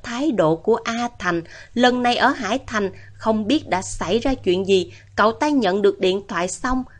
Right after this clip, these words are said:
hình như không hề giật mình chút nào. Cậu ta nói sẽ về ngay lập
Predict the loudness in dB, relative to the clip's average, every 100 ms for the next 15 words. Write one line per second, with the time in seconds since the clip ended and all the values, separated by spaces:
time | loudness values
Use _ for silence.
0 | -10 -2 0 0 -2 -4 -4 -2 0 2
1 | 0 2 0 0 -2 -2 0 -2 0 -4
2 | -2 -4 -6 -18 -20 -10 -2 0 0 -2
3 | -4 -4 -2 -4 -2 -4 0 2 2 0
4 | 0 0